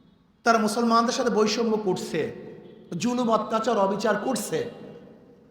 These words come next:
আবারও মুসলমানরা আন্দোলন করেছিল যে মুসলমানদের জন্য আলাদা ভূখণ্ডের প্রয়োজন। মুসলমানদের আন্দোলনের কারণেই সাতচল্লিশে ভারত থেকে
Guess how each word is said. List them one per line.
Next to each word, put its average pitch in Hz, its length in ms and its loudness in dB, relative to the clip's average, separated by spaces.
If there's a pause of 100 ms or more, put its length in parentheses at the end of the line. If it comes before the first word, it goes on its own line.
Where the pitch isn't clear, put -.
(500)
আবারও 247 360 6
মুসলমানরা 247 600 2
আন্দোলন 226 420 2
করেছিল 226 360 2 (920)
যে 202 180 2
মুসলমানদের 233 600 2
জন্য 233 200 2
আলাদা 220 300 4
ভূখণ্ডের 220 460 0
প্রয়োজন। 160 360 0 (1500)
মুসলমানদের 247 760 2 (120)
আন্দোলনের 233 480 4 (100)
কারণেই 233 400 6 (360)
সাতচল্লিশে 254 840 0 (1160)
ভারত 202 440 4 (100)
থেকে 254 140 0